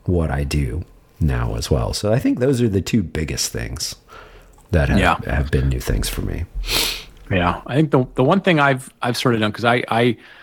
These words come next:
Speaker 2: I mean, you traveled a, a good amount. I traveled a crazy amount. I, you know, would tend to sort of pack everything else in my life that I,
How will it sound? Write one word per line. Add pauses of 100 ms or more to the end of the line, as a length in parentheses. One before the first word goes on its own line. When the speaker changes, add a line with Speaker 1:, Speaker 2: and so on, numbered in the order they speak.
(320)
Speaker 2:
I
mean,
you
traveled (240)
a, (120)
a
good
amount.
I
traveled
a
crazy
amount.
I, (480)
you
know,
would
tend
to
sort
of
pack
everything
else
in
my
life
that
I,